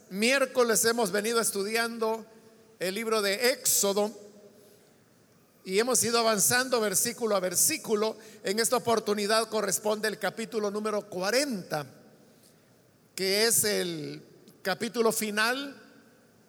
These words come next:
de este libro. Y con la ayuda del Señor estaremos finalizando el día de hoy el capítulo y con él, pues, también el estudio del libro del Éxodo.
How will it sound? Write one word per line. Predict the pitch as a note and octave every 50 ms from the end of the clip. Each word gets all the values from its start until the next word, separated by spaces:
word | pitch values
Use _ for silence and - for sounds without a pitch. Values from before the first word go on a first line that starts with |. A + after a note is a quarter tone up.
| _ _ _
de | - D3 D3 C#3+ F3+ F3+ F3+ F3 F3+ G3+ - A3
este | G#3+ G#3 - A3+ A3+
libro. | A#3 C#4 D4 B3+ F#3+ G3+ G#3 G#3+ A#3+ - - - - - - - - - - - - _ _ _ _ _ _ _ _ _ _ _ _ _ _ _ _ _ _ _ _ _ _
Y | - G#3+
con | - A#3 A#3 A#3
la | A#3
ayuda | A#3+ B3 D4+ D4+ D#4
del | C#4+ C4+ B3+ -
Señor | - A#3+ A#3 A#3 B3 C4 C#4+ D4 D4 D4 C4+ - - - - - - - _ _ _ _ _ _ _ _ _ _ _ _ _
estaremos | G3+ G3+ - - A3+ A#3 B3 B3+ C4 G#3
finalizando | C3 G#3+ G#3 G#3+ G3+ G#3 F#3 - - C4 B3+ C4 C4+ C4+ A#3+ A3+
el | G#3+ G3+
día | A3 A3 A3+
de | A3 G#3+
hoy | G#3 A3 A#3 A#3+ C4 C4+ C4 - - - - - - - - - - - _ _ _ _ _ _ _ _ _ _ _ _ _ _ _ _ _ _ _ _
el | F#3 F3+ F#3 F#3+ F#3
capítulo | - G3+ G3 - C#4 C4+ - F#4 D#4 D4 C4 B3 A#3+ A3+ - - - -
y | A#3+ G3+ F#3+
con | F#3+ G#3 G3+ G3+
él, | G#3 A3 A3+ A#3 A#3 A3+ G#3+ - - -
pues, | - G3+ F#3+ -
también | - F#3 F3 F3+ F#3+ F#3+ G3+ G3+ G3 G3 G3 - - - - - - - - - _ _ _ _
el | D#3 D#3+
estudio | F3 E3+ - - G#3 G#3 G3+ G#3+ G#3 G3 F3+
del | F3 F3+ F#3
libro | G3 G3 G3 F#3
del | F3+ F#3 G3
Éxodo. | A#3 A3+ A3 - - - D#3+ D3 C3+ B2 A2+